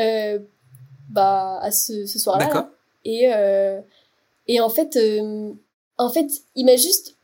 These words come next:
Speaker 1: partagé, euh, un peu lui ce qu'il faisait et qu'il a, il avait souvent l'occasion de bosser pour des petites assos et tout. Aussi, euh, c'est pas des projets forcément graphiquement hyper intéressants, mais c'est des projets qui ont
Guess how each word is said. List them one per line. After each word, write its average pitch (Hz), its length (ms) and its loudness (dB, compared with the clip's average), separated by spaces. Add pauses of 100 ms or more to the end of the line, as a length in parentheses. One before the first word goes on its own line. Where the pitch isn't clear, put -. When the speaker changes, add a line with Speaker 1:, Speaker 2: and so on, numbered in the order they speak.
(160)
Speaker 1:
partagé, 285 600 4
euh, 226 560 2
un 247 100 2
peu 294 120 -2
lui 285 140 0
ce 285 80 -2
qu'il 226 160 -8
faisait 269 300 -4
et 254 60 -4
qu'il 220 240 -8
a, 190 140 0
il 226 120 -6
avait 214 120 -4
souvent 262 220 -4
l'occasion 262 380 -2
de 220 60 -10
bosser 220 200 -10
pour 226 120 -10
des 208 100 -6
petites 208 260 -12
assos 240 300 -4
et 226 80 -12
tout. 277 220 -10 (340)
Aussi, 247 420 -2
euh, 202 420 -6 (560)
c'est - 180 -8
pas 240 120 2
des 233 140 -6
projets 240 300 -4
forcément 233 360 -6
graphiquement 220 640 -6
hyper 226 280 0
intéressants, 214 440 -2
mais 233 100 -2
c'est 220 120 -6
des 220 100 -4
projets 233 300 -4
qui 247 200 -12
ont 220 400 -8